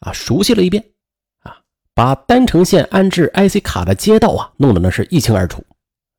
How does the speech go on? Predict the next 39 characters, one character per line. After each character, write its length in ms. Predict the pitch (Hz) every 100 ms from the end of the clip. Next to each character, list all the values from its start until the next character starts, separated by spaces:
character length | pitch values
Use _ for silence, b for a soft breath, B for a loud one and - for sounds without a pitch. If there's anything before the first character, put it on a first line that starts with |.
| _
此 160 | - 151
时 340 | 175 214 98 - _ _ _
每 260 | 139 160 190
个 160 | 285
人 140 | 147 151
的 80 |
心 260 | 104 135 135
中 240 | 147 156 160
都 180 | - 302
有 60 | 113
一 140 | 98
张 180 | 117 117
I 160 | 165 165
C 160 | 196 185
卡 280 | - -
的 160 | - 101
方 200 | - 170
位 120 | 160
图。 300 | - 113 185 - _ _ _ _ _ _ _ _ _ _ _ _ -
民 260 | 175 269
警 140 | - 104
们 180 | 101 -
饿 220 | 240 71
了， 180 | - _ _ _ _
就 420 | - 85 80 76 -
吃 160 | - 156
块 140 | 120
方 160 | - 147
便 120 | 135
面， 200 | 180 226 _ _ _ _
困 300 | - 320 - -
了 100 | - _ -
就 140 | 110
合 280 | - - 143
衣 120 | 196
打 160 | - -
个 100 | -
盹 100 | -
儿。 300 | - 156 -